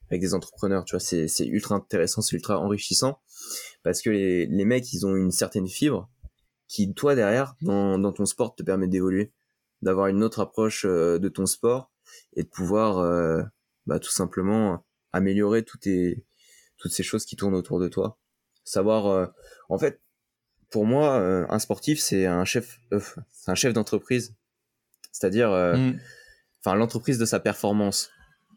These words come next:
Speaker 1: Donc, euh, sa gestion de carrière, toutes ces choses-là, euh, c'est pas des choses qu'on a innées, c'est pas des, c'est des choses qui s'apprennent. Et ça s'apprend justement en échangeant avec, euh,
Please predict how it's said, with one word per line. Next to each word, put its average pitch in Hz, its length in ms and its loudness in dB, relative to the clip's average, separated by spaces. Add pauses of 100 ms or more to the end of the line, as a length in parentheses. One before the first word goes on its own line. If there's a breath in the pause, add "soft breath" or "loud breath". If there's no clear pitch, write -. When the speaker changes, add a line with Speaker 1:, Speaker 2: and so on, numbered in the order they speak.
Speaker 1:
Donc, 90 320 -2
euh, 87 340 2 (240)
sa 101 160 -2
gestion 107 300 -2
de 104 60 -2
carrière, 101 580 0
toutes - 140 -8
ces 92 120 -2
choses-là, 107 520 2
euh, 92 40 0
c'est - 160 -6
pas 110 140 0
des 101 80 -4
choses 101 200 -4
qu'on 101 160 0
a 95 160 2
innées, 110 320 4
c'est - 160 -6
pas 110 180 0
des, 95 420 2 (400 loud breath)
c'est 98 120 -2
des 95 60 0
choses - 160 0
qui - 100 -6
s'apprennent. 120 480 0 (460)
Et 87 400 2
ça 82 160 -2
s'apprend 107 360 0
justement 101 280 -2
en 92 60 -2
échangeant 87 340 -2
avec, 92 260 -4
euh, 80 220 -2